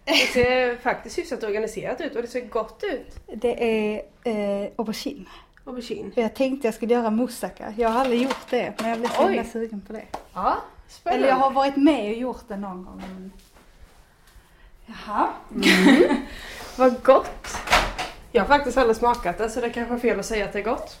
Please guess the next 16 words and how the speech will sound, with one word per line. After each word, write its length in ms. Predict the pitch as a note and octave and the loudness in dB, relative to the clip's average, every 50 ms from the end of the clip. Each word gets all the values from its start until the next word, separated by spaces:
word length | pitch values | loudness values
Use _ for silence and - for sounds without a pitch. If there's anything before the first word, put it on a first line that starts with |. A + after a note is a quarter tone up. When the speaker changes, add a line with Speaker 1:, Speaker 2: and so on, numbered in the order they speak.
| - | -12
Speaker 1:
Men 120 | - A#3+ A#3+ | -6 0 4
Speaker 2:
Det 400 | B3 B3 - A#3+ C4+ B3 G#3+ G3+ | 6 6 6 8 8 6 6 4
är 100 | - - - - - | 2 -2 -8 -16 -12
typ 420 | - - F4 F4 A#3+ A3 - - | -4 0 2 2 2 2 -2 -6
som 260 | - - A3+ G#3+ G#3+ G#3+ | -4 -2 -2 0 2 0
lasagne, 580 | A3 A3 - - C4+ G3+ C#3 F#3+ G3+ G#3+ A#3 | 0 0 2 2 2 2 2 2 0 -2 -2
fast, 460 | A3 - A3 G#3 G3+ - - - - | 0 2 0 0 0 -2 -12 -8 -2
eh, 140 | G#3+ G#3+ G#3 | 0 0 2
med 340 | G#3 G#3 G3+ G3 F#3+ F#3+ - | 2 0 0 0 0 0 0
aubergine 460 | G#3+ G3+ A3+ A3 - B3+ F#3+ F3+ G3 | 0 -2 -2 -2 -2 -4 -2 -2 -4
istället 260 | G#3+ F#3+ G#3+ G3+ G3 | -2 -2 -2 -4 -4
för 80 | - G#3+ | -6 -8
lasagneplattor. 760 | G#3+ G#3 - A3+ G3+ G#3 - - - - - - - - G#3 - - - - - _ - _ _ _ - - - - _ | -8 -6 -4 -4 -4 -4 -6 -10 -10 -14 -16 -14 -12 -12 -12 -12 -14 -20 -20 -20 _ -20 _ _ _ -20 -20 -20 -20 _
Speaker 1:
Jaha. 420 | - C#4 C#4+ D4 D#4 B3 - C4+ B3 | -6 -6 -4 0 2 8 10 10 10
Speaker 2:
Och, 300 | A3+ - - - - - | 10 8 0 -6 -2 0
eh, 840 | A3 G#3+ G#3 G#3 G3+ G#3 G#3 G#3 G3+ G3+ G3+ G3+ G#3 G#3 G#3 - | 2 4 4 4 4 4 4 4 4 4 4 4 4 2 0 -2